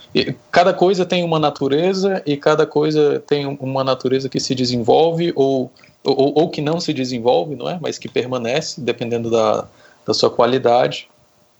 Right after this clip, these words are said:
É, e, e particularmente quanto ao homem, o, o homem, é, tem um caminho próprio na vida, não é? Tem um, um caminho orgânico, biológico, de desenvolvimento,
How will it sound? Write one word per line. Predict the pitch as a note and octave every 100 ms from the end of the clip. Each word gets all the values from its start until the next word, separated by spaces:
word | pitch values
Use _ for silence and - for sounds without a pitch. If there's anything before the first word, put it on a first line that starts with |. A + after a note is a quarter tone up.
| _ _ -
É, | B2+ A#2 A#2 A2+ A2+ A#2+ - _ _ _ _ -
e, | F3 D4 C#4+ C#4+ -
e | F3 D#3+ -
particularmente | F#3+ G3 - F3+ E3 D#3+ E3 D#3+
quanto | D#3 D3+
ao | C#3+
homem, | C3+ F3+ F#3+ C#3 - _ _ _ -
o, | D3+ C#3+
o | D#3
homem, | E3+ F3 E3 D3
é, | C#3+ C#3
tem | - F3 F3 F3 D#3+ _ _ _ -
um | D#3
caminho | D#3+ F#3 E3 E3 F3
próprio | D#3+ D3 C#3+ C#3+ B2 A#2 _
na | B2+ B2+
vida, | A#2 A#2 A2
não | G#2+ A#2+ C3+
é? | C#3
Tem | - B2+ B2+
um, | B2 B2 B2
um |
caminho | B2 D3 C#3+ C#3 C3 B2
orgânico, | C#3 B2 B2+ E3+ F#3+ F3+
biológico, | A#2+ C#3 C3 A#2+ D3 - B2
de | A#2
desenvolvimento, | A#2+ B2 A#2+ B2+ C3+ B2+ C3+ -